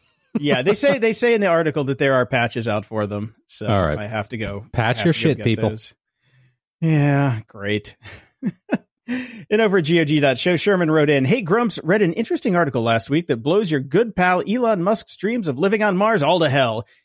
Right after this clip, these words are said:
Speaker 1: It's a long read, but a very intriguing one. And it's from Gizmodo. Humans will never colonize Mars."
Speaker 2: Never say never. I, I read
Speaker 1: Never
Speaker 2: this
Speaker 1: say
Speaker 2: entire article, and I agree with most of the posts. We're not gonna be there anytime soon. The technology is not there, but, uh,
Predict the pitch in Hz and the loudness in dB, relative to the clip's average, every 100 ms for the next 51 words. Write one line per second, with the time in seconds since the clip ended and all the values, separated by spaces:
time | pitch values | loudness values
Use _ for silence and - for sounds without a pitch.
0 | - 139 170 220 226 156 254 214 139 143 | -10 -4 0 2 2 2 2 2 2 0
1 | 135 143 135 139 135 123 117 127 113 113 | -2 0 2 2 2 0 -2 -4 -6 -8
2 | 113 107 - _ _ - 131 151 135 160 | -12 -12 -14 _ _ -8 -4 -2 0 0
3 | 139 147 139 117 101 277 302 208 151 151 | 0 2 2 2 0 0 0 0 0 0
4 | 165 170 147 139 127 135 123 120 107 120 | 2 2 2 -2 0 0 0 -2 -4 -4
5 | 151 127 57 - - - - _ _ _ | -2 -4 -6 -14 -8 -8 -8 _ _ _
6 | 104 117 151 - 170 160 101 85 _ - | 0 2 2 2 4 4 2 -2 _ -6
7 | 107 110 110 113 113 117 120 113 120 117 | 0 0 2 2 2 2 0 0 0 2
8 | 117 113 104 107 113 107 101 95 92 85 | 2 4 2 0 0 0 0 0 0 0
9 | 104 110 104 - 95 - 95 - 143 240 | 0 2 2 2 0 0 -4 0 2 2
10 | - - - - - 110 82 78 87 92 | 0 -6 -16 -20 -4 0 0 0 0 2
11 | 90 87 85 85 87 85 - 135 131 - | 2 2 2 0 0 0 0 0 0 0
12 | 90 92 87 92 90 87 90 - 87 - | -2 0 0 0 -2 -2 -4 -4 -4 0
13 | 117 147 165 120 92 98 92 | 2 2 2 2 0 0 0